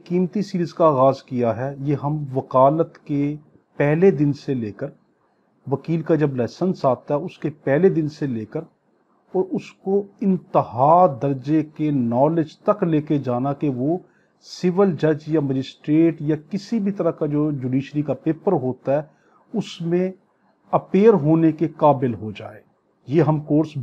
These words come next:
बारह से पन्द्रह माह का करवा रहे हैं। तो इस कोर्स के अंदर आज हमारा पहला लेक्चर है। आपको स्लाइड अब नहीं नजर आया करेगी, इसलिए नोटबुक और पेन आप साथ लेके बैठें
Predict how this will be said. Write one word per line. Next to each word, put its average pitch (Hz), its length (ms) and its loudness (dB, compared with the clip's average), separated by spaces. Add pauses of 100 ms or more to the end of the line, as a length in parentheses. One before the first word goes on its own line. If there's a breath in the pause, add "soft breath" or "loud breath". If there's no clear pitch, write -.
बारह 139 280 4
से 160 160 -6
पन्द्रह 160 340 -2
माह 143 160 0
का 135 140 -4
करवा 113 320 -4
रहे 120 140 -4
हैं। 190 100 -4 (760)
तो 190 220 0
इस - 220 -6
कोर्स 196 440 2
के 214 240 -6
अंदर 175 360 0 (500)
आज 160 320 4
हमारा 143 280 2 (200)
पहला 170 300 4
लेक्चर 113 420 -6
है। 101 220 -20 (1080)
आपको 147 400 4
स्लाइड 151 560 2 (100)
अब 143 180 -4
नहीं 117 260 -2
नजर 123 260 -2
आया 131 200 2
करेगी, 165 400 -2 (580)
इसलिए 165 380 -2
नोटबुक 156 640 0
और 151 180 -2
पेन 139 180 2
आप 131 160 2
साथ 110 340 -4
लेके 107 240 -6
बैठें 120 380 -6